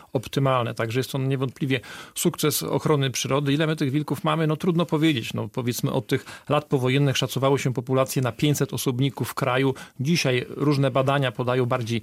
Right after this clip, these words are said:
zakres niż oczywiście precyzyjną liczebność. Mówimy o dwóch, trzech tysiącach wilków w kraju. Jeżeli chodzi tutaj o naszą północno-wschodnią Polskę, o teren naszej Regionalnej Dyrekcji Lasów Państwowych, no, szacujemy tą populację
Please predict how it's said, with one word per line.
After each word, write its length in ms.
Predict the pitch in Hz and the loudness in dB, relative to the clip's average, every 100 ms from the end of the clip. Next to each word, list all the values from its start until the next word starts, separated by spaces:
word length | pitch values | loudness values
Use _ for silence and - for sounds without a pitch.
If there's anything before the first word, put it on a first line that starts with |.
| - - | -6 -2
zakres 540 | 127 147 147 117 - | 0 0 0 -4 -2
niż 180 | 113 120 | -4 -4
oczywiście 400 | 113 127 - 131 | -6 -6 -4 -4
precyzyjną 580 | 123 - 117 135 131 120 | -4 -4 0 2 2 -2
liczebność. 540 | 113 127 135 131 110 | -2 -2 0 -2 -2
Mówimy 360 | 127 120 131 127 | -4 0 0 0
o 100 | 117 | -4
dwóch, 300 | 107 147 - - - - | 0 0 0 -10 -20 -8
trzech 320 | - 147 - | 0 0 0
tysiącach 560 | - 127 139 131 127 107 | -6 -2 -2 0 -2 -2
wilków 440 | 131 113 135 - - - | -2 -2 -4 -6 -12 -20
w 120 | - - | -12 0
kraju. 340 | 190 151 113 | 2 2 2
Jeżeli 240 | 127 170 | 0 0
chodzi 300 | 156 175 143 | 0 0 0
tutaj 300 | 143 151 139 - | -2 0 0 0
o 160 | 131 | 0
naszą 320 | 131 160 139 | 2 2 0
północno-wschodnią 720 | 113 135 131 127 - 135 117 107 | -2 -2 0 -4 -2 -2 0 0
Polskę, 420 | 135 139 - 120 | 0 0 -2 -4
o 20 | |
teren 280 | 139 123 127 | -2 0 2
naszej 280 | 139 - 123 | 0 0 -2
Regionalnej 420 | 113 120 123 120 | -2 0 -2 0
Dyrekcji 340 | 117 123 - | -2 -2 -2
Lasów 280 | 127 - 131 | -2 -2 -6
Państwowych, 560 | - 127 - - 120 127 - - - | -4 -4 -2 -4 -6 -6 -10 -18 -8
no, 60 | 196 | -2
szacujemy 440 | 196 185 180 175 | -2 0 4 4
tą 100 | 160 147 | 4 0
populację 520 | 143 147 139 - | 0 2 2 0